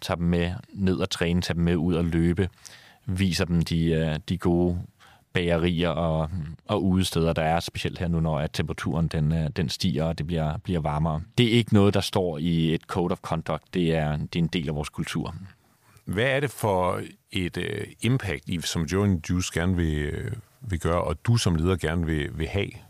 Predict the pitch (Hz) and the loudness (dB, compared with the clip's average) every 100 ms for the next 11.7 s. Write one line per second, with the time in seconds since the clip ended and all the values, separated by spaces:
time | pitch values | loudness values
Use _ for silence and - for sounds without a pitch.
0 | _ 117 110 87 85 76 73 104 - 87 | _ 4 4 4 2 2 0 -4 -2 -2
1 | 82 85 80 69 - - 80 82 - - | 0 -2 -2 -4 -4 -6 -4 -4 -6 -8
2 | 87 - _ _ _ _ _ _ - 123 | -10 -16 _ _ _ _ _ _ 0 4
3 | 123 135 135 120 107 107 110 110 98 101 | 6 4 2 0 0 0 2 2 2 2
4 | 101 110 101 92 73 71 - - 107 92 | 2 0 2 0 -2 -12 -18 -4 -2 0
5 | 95 82 87 - - - 90 - 98 92 | 0 0 -4 -10 -6 -2 -2 -2 -4 -2
6 | 95 - 95 90 90 95 92 82 - 85 | -4 -2 -2 0 0 2 0 -2 -4 -2
7 | 73 78 - 90 85 82 87 71 69 - | -2 -2 -2 0 0 -2 -4 -4 -6 -8
8 | - 107 - - - - - _ 98 107 | -8 -8 -12 -20 -20 -20 -20 _ 2 4
9 | 113 - 101 104 107 95 92 87 90 95 | 2 0 -4 -2 0 0 0 2 2 0
10 | 110 92 95 95 85 92 107 76 95 - | 0 2 4 4 4 2 -2 0 -2 -2
11 | 104 92 92 87 92 107 - | -2 -2 -2 -4 -2 -2 -2